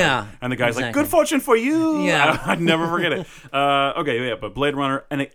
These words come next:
Speaker 2: I, there's a way to do that score wrong, like with the synth soundtrack.
Speaker 1: Right.
Speaker 2: And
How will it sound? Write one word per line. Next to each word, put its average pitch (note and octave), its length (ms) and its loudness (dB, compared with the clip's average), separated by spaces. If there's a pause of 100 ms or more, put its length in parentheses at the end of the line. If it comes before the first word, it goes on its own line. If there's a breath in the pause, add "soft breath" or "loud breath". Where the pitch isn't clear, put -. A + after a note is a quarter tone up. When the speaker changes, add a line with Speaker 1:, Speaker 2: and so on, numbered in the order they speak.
(120)
Speaker 2:
I, - 180 -6
there's C#3 220 0
a C3 40 0
way E3 200 2
to D3+ 60 -2
do C3 200 -6
that A#2 160 -2
score A#2+ 260 -2
wrong, A2+ 420 -4 (760 soft breath)
like A#2 180 -4
with A2+ 200 -4
the A2 420 -2 (440)
synth - 460 -2 (140)
soundtrack. E3 600 -2
Speaker 1:
Right. B2+ 320 0 (120)
Speaker 2:
And A2+ 240 -6